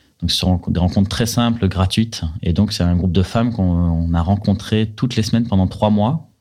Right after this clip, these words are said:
euh, à partir du moment où elles sont arrivées en France, en septembre deux mille seize. Et en décembre deux mille seize, après trois mois de rencontres, euh, elles ont décidé, euh, de m'inviter, euh, chez elles.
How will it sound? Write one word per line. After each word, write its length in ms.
euh, 120
à 20
partir 260
du 60
moment 160
où 60
elles 40
sont 140
arrivées 240
en 100
France, 480
en 60
septembre 360
deux 60
mille 160
seize. 340
Et 120
en 100
décembre 400
deux 60
mille 100
seize, 140
après 180
trois 240
mois 180
de 60
rencontres, 640
euh, 520
elles 220
ont 20
décidé, 540
euh, 160
de 400
m'inviter, 480
euh, 280
chez 180
elles. 260